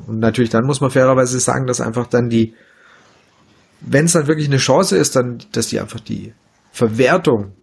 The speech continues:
noch einfach zu gering ist. Und das dürfen sich mit Sicherheit unsere Stürmer oder Offensivspieler dann ein bisschen ankreiden, dass einfach noch zu wenig aus den Chancen gemacht wird.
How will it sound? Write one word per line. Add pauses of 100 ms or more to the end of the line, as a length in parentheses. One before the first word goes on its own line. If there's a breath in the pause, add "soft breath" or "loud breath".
(480)
noch
einfach
zu
gering
ist.
Und
das
dürfen
sich
mit
Sicherheit
unsere
Stürmer
oder
Offensivspieler
dann
ein
bisschen
ankreiden,
dass
einfach
noch
zu
wenig
aus
den
Chancen
gemacht
wird.